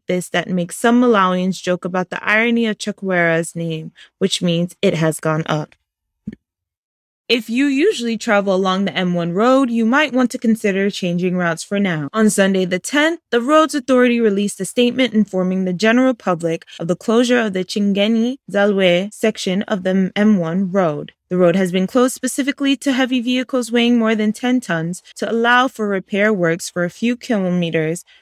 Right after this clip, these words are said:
from Zalewa. Drivers of such vehicles have been advised to use other routes until further notice.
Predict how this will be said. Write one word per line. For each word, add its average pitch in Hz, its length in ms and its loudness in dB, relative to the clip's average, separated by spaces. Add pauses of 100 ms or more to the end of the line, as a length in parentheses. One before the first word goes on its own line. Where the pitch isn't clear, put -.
(140)
from 180 300 0
Zalewa. 170 760 0 (560)
Drivers 196 360 2
of 202 100 0
such 269 300 -2
vehicles 220 560 -2
have 185 200 -2
been 208 280 0
advised 175 500 -2
to 180 80 -10
use 226 260 -2
other 170 300 -2
routes 160 260 -8
until 170 360 -2
further 165 320 -2
notice. 170 600 -4